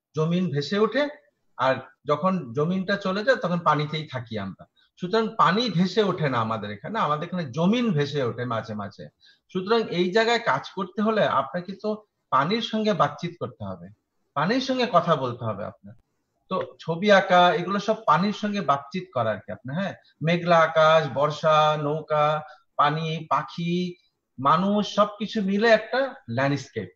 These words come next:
সুতরাং আর্কিটেকচার আমার কাছে always like a landscape। এবং যখন বর্ষা আসে পুরো পানিতে ভেসে যায়, কবিতার মতো দেশ, আবার সেই জমিনই কিন্তু সবুজ হয়ে যাবে একসময় আপনার, একই জমিন আপনার। তো সেখানে আমাদের আর্কিটেকচারে যখন আমি ড্রয়িং করি,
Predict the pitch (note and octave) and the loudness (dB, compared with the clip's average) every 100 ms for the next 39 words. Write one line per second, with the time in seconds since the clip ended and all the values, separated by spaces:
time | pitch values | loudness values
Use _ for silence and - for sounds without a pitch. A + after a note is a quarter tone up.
0 | _ _ _ - A#3+ G#3+ F#3 - A3 A#3 | _ _ _ -8 -4 0 0 -2 -6 -6
1 | - G3 E3 E3+ F#3+ - D3 C#3+ G3+ - | -2 0 0 -2 -4 -2 0 0 -4 -8
2 | A#2+ C3 D3+ A2+ A#2 C3 - - - - | -12 -8 -6 -4 -4 -4 -6 -4 -4 -6
3 | - - - - - _ E3 G#3 B2+ E3+ | -20 -20 -18 -18 -20 _ -6 -6 -4 0
4 | F3+ G#3+ E3+ E3+ F3 G#3+ G3+ G3 G3 - | 2 2 4 2 4 6 6 4 -4 -2
5 | A3+ A#3 F3+ F#3+ G#3 G3+ F3 F3+ F#3 F#3 | -2 2 2 2 0 -2 -2 -2 -2 -2
6 | F3+ F3 F3+ F3+ F#3 F3+ F3 E3+ D#3+ F3 | -2 -4 -2 2 2 2 -2 -4 -2 -2
7 | F3 - _ - B2 E3 G3 - E3 F#3+ | -4 -10 _ -4 2 4 4 2 0 0
8 | D#3 E3+ G#3+ C4 G#3+ G#3+ G3 E3 D#3+ D#3 | 0 0 0 0 0 -2 -2 -4 -4 -4
9 | C#3+ C#3 B2+ A2 G#2+ - G#2 F#2+ - _ | -4 -2 -2 -2 -4 -6 -10 -10 -12 _
10 | - D#3+ F#3 C#4 E3 D3+ D#3 D3+ A#2+ - | -4 -2 -2 -2 -4 -2 -2 -2 -4 -6
11 | G2 - _ _ _ - F3+ G3 G3 A#3+ | -18 -18 _ _ _ -8 -6 -4 -2 2
12 | A#3 F3+ G#3 G#3 A3 F3 E3+ G3+ G3 - | 4 4 4 4 4 2 0 -6 -8 -6
13 | G3+ G3 F#3+ F#3+ F3+ D#3 B2+ B2+ D#3+ F3+ | -4 -2 -2 0 -2 -2 0 0 2 0
14 | F#3+ A#2+ A#2+ | -2 -4 -4